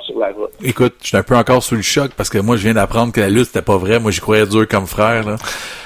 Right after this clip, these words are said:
Speaker 2: Euh, écoute, euh, le, le
Speaker 1: C'est
Speaker 2: script d'un
Speaker 1: dur comme frère,
Speaker 2: <laughs>
Speaker 1: comme
Speaker 2: Non,
Speaker 1: frère.
Speaker 2: c'est, c'est des farces. Euh, le, le, le script d'un show ou d'un main event, là, c'est écrit combien de temps à l'avance ?
Speaker 1: Écoute, ça change tellement souvent parce que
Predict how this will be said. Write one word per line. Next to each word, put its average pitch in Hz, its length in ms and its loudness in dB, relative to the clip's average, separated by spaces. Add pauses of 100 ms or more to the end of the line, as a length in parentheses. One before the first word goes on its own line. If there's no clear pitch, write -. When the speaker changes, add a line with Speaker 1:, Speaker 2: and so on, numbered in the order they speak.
(140)
Speaker 2:
Euh, 98 300 4
écoute, 113 460 0
euh, 98 280 4
le, 101 300 2
le 101 160 0
Speaker 1:
C'est - 120 2
Speaker 2:
script 220 300 -4
d'un 110 240 4
Speaker 1:
dur 175 220 2 (140)
comme 143 200 2 (140)
frère, 277 480 2
Speaker 2:
<laughs> - 20 -6
Speaker 1:
comme 196 100 2 (340)
Speaker 2:
Non, 117 160 4
Speaker 1:
frère. 131 40 0 (400)
Speaker 2:
c'est, 127 60 -2
c'est 120 140 2
des 104 180 4
farces. 98 300 -4 (440)
Euh, 107 340 4
le, 110 180 4 (420)
le, 113 180 4
le 117 160 4
script 180 320 -2
d'un 110 240 4
show 135 360 4
ou 117 60 -2
d'un 101 160 4
main 110 220 2
event, 104 300 0 (120)
là, 92 120 2
c'est - 160 -4
écrit 127 200 -2
combien 104 320 0
de 98 40 -8
temps 208 140 0
à - 40 2
l'avance ? 85 540 -2 (260)
Speaker 1:
Écoute, 123 360 2
ça 247 100 2
change 359 340 0
tellement 262 200 -2 (280)
souvent 139 520 0
parce - 300 -6
que 110 340 2